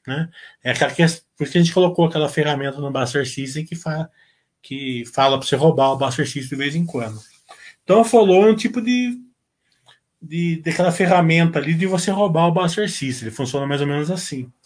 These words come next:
A empresa tá crescendo, tá chamando capital, e você acredita na empresa e coloca.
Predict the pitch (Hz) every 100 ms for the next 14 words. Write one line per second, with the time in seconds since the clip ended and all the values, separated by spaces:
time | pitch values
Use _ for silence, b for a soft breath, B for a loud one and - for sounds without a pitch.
0 | b b b b 127 123 131 131 147 127
1 | 156 170 - 165 170 202 156 - 135 135
2 | 147 170 170 147 151 170 185 185 - 165
3 | - 135 139 139 135 135 135 165 185 170
4 | 117 -